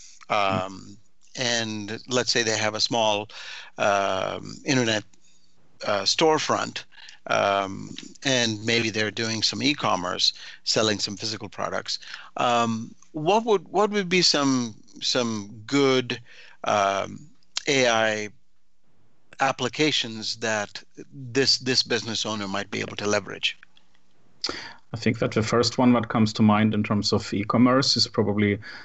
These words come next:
Speaker 2: product recommendations. Just like Amazon have
Speaker 1: Mm-hmm.
Speaker 2: excellent product recommendations algorithms, you can now fairly, uh, easily, uh, buy product recommendation engines at reasonable cost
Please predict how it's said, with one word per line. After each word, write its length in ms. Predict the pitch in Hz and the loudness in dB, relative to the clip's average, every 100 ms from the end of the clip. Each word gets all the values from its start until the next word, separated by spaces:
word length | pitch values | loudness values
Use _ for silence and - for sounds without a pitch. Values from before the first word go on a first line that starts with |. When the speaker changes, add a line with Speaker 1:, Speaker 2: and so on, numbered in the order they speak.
| - | -12
Speaker 2:
product 420 | - 117 110 107 - | 0 2 4 2 0
recommendations. 1000 | 107 117 110 107 107 139 131 - - - 98 | 2 4 6 4 4 4 2 2 0 -2 -4
Just 280 | - 107 - | 0 0 2
like 260 | 101 104 - | 2 2 0
Amazon 440 | 110 117 - 120 | 2 4 4 4
have 240 | 107 104 101 | 4 2 2
Speaker 1:
Mm-hmm. 100 | - | -2
Speaker 2:
excellent 460 | 95 117 107 107 - - | -2 0 0 0 -6 -8
product 300 | 107 107 - | -2 0 0
recommendations 640 | 101 110 107 107 - 107 | 0 2 2 0 2 0
algorithms, 600 | - 110 107 113 131 - - - - - - | 2 2 2 4 4 4 0 -10 -16 -12 -6
you 80 | |
can 160 | 110 104 | 2 4
now 260 | 98 98 - | 6 4 2
fairly, 840 | - - - 110 107 104 104 107 | -8 -12 0 4 6 6 6 6
uh, 720 | 87 98 101 104 101 92 92 92 | 6 4 2 0 0 -2 -2 2
easily, 520 | 110 113 - 117 131 | 4 4 6 6 6
uh, 260 | 120 101 101 | 6 4 2
buy 460 | 104 101 101 101 104 | 2 4 4 2 -2
product 320 | - 101 92 | -2 -2 2
recommendation 580 | 107 110 107 104 101 123 | 2 6 6 6 4 4
engines 460 | 110 107 110 123 - | 4 6 8 6 6
at 340 | 98 - - - | 0 -4 -10 -8
reasonable 440 | - 117 - 113 107 | -2 0 0 0 0
cost 440 | 107 - - - | 0 2 2 0